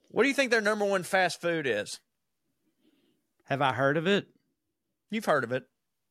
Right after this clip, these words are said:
Speaker 2: Burger King.
Speaker 1: Oh, I just meant the food item.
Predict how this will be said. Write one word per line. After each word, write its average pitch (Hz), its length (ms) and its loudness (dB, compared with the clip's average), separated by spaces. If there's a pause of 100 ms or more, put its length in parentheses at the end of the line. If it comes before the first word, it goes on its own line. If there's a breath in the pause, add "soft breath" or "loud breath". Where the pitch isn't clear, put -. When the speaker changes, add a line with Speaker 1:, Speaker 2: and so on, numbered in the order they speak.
(1900)
Speaker 2:
Burger 127 360 0
King. 95 360 -10 (1400 loud breath)
Speaker 1:
Oh, 175 80 6
I 185 60 4
just 190 180 -8
meant 208 180 -4
the 156 140 -4
food 165 320 0
item. 113 360 -2